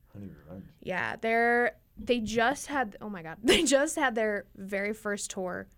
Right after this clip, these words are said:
Speaker 2: Like, they just started it last week, and I actually met them. It was super chill,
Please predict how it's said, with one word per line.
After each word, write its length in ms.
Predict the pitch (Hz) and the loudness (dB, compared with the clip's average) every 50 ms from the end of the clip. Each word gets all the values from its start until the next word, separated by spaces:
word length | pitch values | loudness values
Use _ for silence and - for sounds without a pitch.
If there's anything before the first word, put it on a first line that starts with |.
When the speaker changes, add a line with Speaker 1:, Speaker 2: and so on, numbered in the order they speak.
| - _ - - - | -20 _ -20 -20 -10
Speaker 2:
Like, 220 | - 196 185 190 - | -8 -8 -8 -6 -4
they 120 | 202 202 | -4 -4
just 320 | 196 196 214 202 190 196 - | -4 -2 -4 -4 -2 -2 -4
started 380 | - 214 190 185 175 170 170 | -2 -2 -2 -2 -2 -4 -6
it 200 | 165 107 - - - - - | -6 -6 -8 -10 -12 -16 -12
last 400 | 202 202 175 196 190 - - - | -8 -6 -4 -4 -6 -6 -8 -6
week, 320 | 190 185 190 - - - - - - - - - - - | -6 -6 -6 -8 -14 -20 -20 -20 -20 -20 -20 -20 -20 -10
and 180 | - 214 214 202 | -4 -2 -2 0
I 120 | 190 190 | 0 -2
actually 420 | 185 185 - - 196 185 180 190 - - - _ _ - | -4 -4 -6 -6 -6 -4 -6 -6 -8 -14 -20 _ _ -12
met 220 | - 185 175 - | -10 -10 -10 -8
them. 240 | - 180 180 180 190 | -10 -10 -8 -8 -10
It 60 | - | -10
was 80 | 208 - | -12 -12
super 220 | - 196 180 196 | -12 -12 -12 -12
chill, 340 | 190 - 196 175 175 185 185 | -10 -8 -6 -6 -6 -6 -10